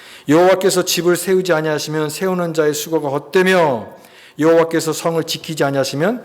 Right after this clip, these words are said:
파수꾼의 깨어있음이 헛되도다."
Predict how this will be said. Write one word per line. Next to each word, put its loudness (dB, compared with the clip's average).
파수꾼의 -2
깨어있음이 -2
헛되도다." -2